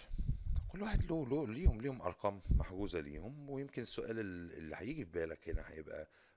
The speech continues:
هو الجهاز ال-، اللي هو، آه، المرسل، اللي في المثال بتاعنا المرسل، اللي هو السورس هنا، قدر يعرف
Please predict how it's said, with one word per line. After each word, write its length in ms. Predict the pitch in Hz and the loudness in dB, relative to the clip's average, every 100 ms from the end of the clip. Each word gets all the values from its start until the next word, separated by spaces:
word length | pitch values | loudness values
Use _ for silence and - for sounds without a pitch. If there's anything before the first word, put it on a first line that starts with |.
| - | -6
هو 180 | 85 85 | -4 -4
الجهاز 720 | 73 80 85 82 78 71 - - - - _ _ _ | -4 0 0 0 -4 -6 -10 -20 -20 -20 _ _ _
ال-، 480 | 87 78 78 82 - | -10 -8 -8 -12 -12
اللي 220 | 78 78 | -8 -6
هو، 580 | 76 101 113 80 69 64 - | -2 2 2 0 -4 -8 -12
آه، 400 | 73 73 71 69 69 - _ _ _ _ _ _ _ _ _ - - 78 | -6 -4 -4 -6 -12 -20 _ _ _ _ _ _ _ _ _ -20 -14 -10
المرسل، 680 | 78 107 98 - 73 76 - _ _ - _ - | -4 -2 -2 -4 -6 -8 -16 _ _ -20 _ -16
اللي 120 | 73 | -14
في 80 | 78 | -12
المثال 340 | 78 76 87 | -6 0 0
بتاعنا 380 | 82 87 78 78 | 0 -2 -2 -4
المرسل، 500 | 73 87 76 87 127 139 - - | -4 -4 -4 -6 -8 -12 -20 -20
اللي 280 | - 69 69 | -18 -16 -12
هو 80 | 69 | -10
السورس 800 | - 85 73 73 - - - - _ _ - _ _ | -6 -4 -2 -2 -4 -6 -10 -16 _ _ -20 _ _
هنا، 280 | 80 76 85 - - - | -6 -6 -8 -12 -10 4
قدر 240 | 175 214 | 10 10
يعرف 520 | 165 226 208 107 - | 8 -4 -2 -2 -4